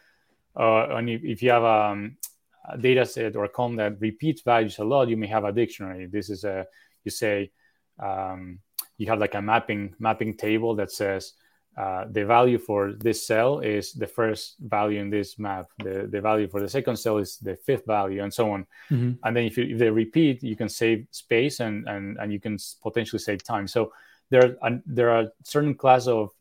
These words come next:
Speaker 1: eh, of operations that you can perform directly on the underlying encoded data.
Speaker 2: Mm.
Speaker 1: For example, if you,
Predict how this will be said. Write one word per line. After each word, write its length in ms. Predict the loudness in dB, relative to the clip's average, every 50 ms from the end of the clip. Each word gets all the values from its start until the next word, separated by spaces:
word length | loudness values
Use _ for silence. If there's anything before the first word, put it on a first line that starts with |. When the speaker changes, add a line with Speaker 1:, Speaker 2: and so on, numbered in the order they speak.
| _ -10
Speaker 1:
eh, 140 | -8 -8 -6 -6 -6
of 160 | -4 -2 -2
operations 480 | -2 2 4 4 4 4 2 0 0 0
that 100 | 0 0
you 120 | 0 -2
can 400 | -4 -4 -6 -4 -4 -6 -8 -12 -16 _ _ _
perform 500 | -4 -4 -4 -2 -2 -2 -2 0 0 0
directly 580 | 0 0 2 4 4 4 4 2 2 2 2 2
on 180 | 0 -2 -2
the 400 | -2 -2 0 0 0 -2 -4 -8 -12 _ _ _ _ _ _ _ _
underlying 680 | -8 -4 -2 -2 0 0 2 2 0 0 -2 -2 -4 -4
encoded 640 | -6 -6 -8 -6 -4 -2 0 0 2 0 0 -2 -4
data. 420 | -4 -4 -4 -6 -6 -8 -10 -10 -10 -12 -12 -12 -6 -2
Speaker 2:
Mm. 220 | -2 0 0 0
Speaker 1:
For 60 | -2 -2
example, 240 | -2 0 0 0 0
if 100 | 0 0
you, 120 | 0 -2